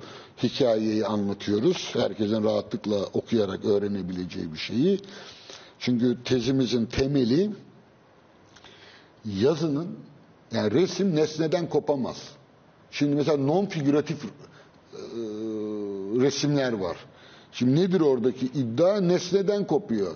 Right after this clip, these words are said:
Nesneyi temsil etmiyor. Kübik resim var mesela. Şimdi halk ne görmek ister?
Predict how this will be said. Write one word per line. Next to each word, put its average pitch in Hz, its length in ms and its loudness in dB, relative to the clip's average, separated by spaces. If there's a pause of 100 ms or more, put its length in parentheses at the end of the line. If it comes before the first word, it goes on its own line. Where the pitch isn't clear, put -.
Nesneyi 170 460 2
temsil 175 360 2
etmiyor. 123 440 2 (400)
Kübik 185 340 4
resim 170 380 2
var 107 160 -2 (100)
mesela. 82 440 -14 (420)
Şimdi 139 240 2
halk 165 360 0
ne 202 140 4
görmek 147 480 2
ister? 202 360 2